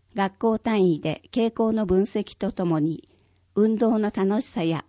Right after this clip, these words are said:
達成感を得られるような教材の工夫など、体力向上推進の取り組みにつなげていければと考えています。家庭で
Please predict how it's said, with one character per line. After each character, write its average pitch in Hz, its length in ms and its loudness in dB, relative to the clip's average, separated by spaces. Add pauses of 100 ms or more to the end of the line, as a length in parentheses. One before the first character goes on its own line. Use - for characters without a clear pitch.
達 180 220 -4
成 240 200 0
感 170 280 0
を 160 60 2
得 160 100 0
ら 190 100 0
れ 220 160 0
る 165 140 2
よ 170 160 2
う 160 60 0
な 151 280 -2
教 220 240 0
材 214 300 -2
の 208 120 -2
工 - 140 -6
夫 202 320 0
な 175 160 0
ど、 - 220 -10 (800)
体 233 240 2
力 170 260 0
向 220 240 2
上 226 160 0
推 220 240 -2
進 190 340 0
の 170 240 2
取 208 200 -2
り 226 40 -4
組 226 240 0
み 214 80 4
に 202 60 0
つ 175 160 -4
な 202 120 2
げ 226 120 -2
て 214 140 0
い 208 80 0
け 208 160 -2
れ 202 80 -4
ば 170 120 -2
と - 280 -4 (120)
考 190 280 2
え 170 100 2
て - 160 -6
い 127 160 -2
ま 123 140 -2
す。 - 180 -20 (2000)
家 185 200 -4
庭 220 240 4
で 180 280 0